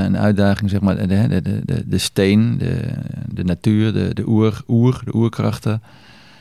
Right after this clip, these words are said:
En, en daarin opga, ja. En dan, eh, ja, dan ben je afgesloten, dan ben je, dan ben je daar, dan ben je helemaal geconcentreerd, heel bewust daarmee bezig. En ik denk, als je loopt, heb ik wel.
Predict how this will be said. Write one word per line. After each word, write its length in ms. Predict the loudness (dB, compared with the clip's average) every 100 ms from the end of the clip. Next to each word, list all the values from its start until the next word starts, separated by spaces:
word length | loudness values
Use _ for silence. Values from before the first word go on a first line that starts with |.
| -20 -20 _ _ _
En, 460 | 2 4 4 2 0
en 340 | 2 2 2
daarin 480 | 0 0 2 2 2
opga, 380 | 0 0 -2 2
ja. 360 | 2 2 0 -6
En 220 | -2 2
dan, 220 | 4 4 6 6
eh, 560 | 6 4 4 4 2 -2 -10 -20 -20 -20 -20 -20 -20 _ -2
ja, 120 | 2
dan 80 | 4
ben 100 | 4
je 80 |
afgesloten, 640 | 2 0 0 2 2 2 2
dan 140 | 2
ben 120 | 2
je, 220 | 2 2 2 0 0 -2 -6 -10 -12 -14 -16 _
dan 180 | -8 -4
ben 140 | -4 -2
je 140 | -4 -4 -4 -6 -10 -14 _ _ _ _
daar, 420 | -4 0 0 -2 0
dan 100 | 0
ben 100 | 2
je 60 |
helemaal 240 | 4 2 0
geconcentreerd, 760 | -2 0 2 2 2 2 2
heel 200 | 2 2
bewust 720 | 2 4 2 0 -6 -12 -10 -2
daarmee 300 | 2 4 4
bezig. 380 | 4 2 0 0
En 40 | 0
ik 80 | 0
denk, 140 | 0
als 100 | -2
je 80 | 2
loopt, 380 | 4 4 2 -2
heb 180 | -2
ik 120 | -2 0
wel. 420 | 2 4 2